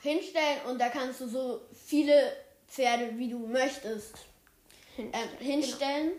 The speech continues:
Speaker 2: Genau.
Speaker 1: Ja.
Speaker 2: Nur eins muss immer im Stall bleiben, weil du immer auf einem reiten musst quasi.
Speaker 1: Ja.
Speaker 2: Du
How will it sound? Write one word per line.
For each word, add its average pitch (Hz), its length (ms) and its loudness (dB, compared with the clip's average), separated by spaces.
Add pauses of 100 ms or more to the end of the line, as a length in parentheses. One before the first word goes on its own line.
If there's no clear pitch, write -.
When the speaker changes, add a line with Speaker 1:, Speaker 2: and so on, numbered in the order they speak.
(240)
Speaker 2:
Genau. 220 140 -10
Speaker 1:
Ja. 233 40 -10 (240)
Speaker 2:
Nur 320 220 6 (220)
eins 339 400 2
muss 320 200 -4
immer 302 180 2
im 277 60 2
Stall 262 420 2
bleiben, 262 400 0
weil 254 180 0
du 262 240 -2
immer 269 300 4
auf - 200 -4
einem 240 360 -2
reiten 220 500 -4
musst 202 260 -16
quasi. 233 540 -8 (720)
Speaker 1:
Ja. 240 120 -4
Speaker 2:
Du 226 60 -6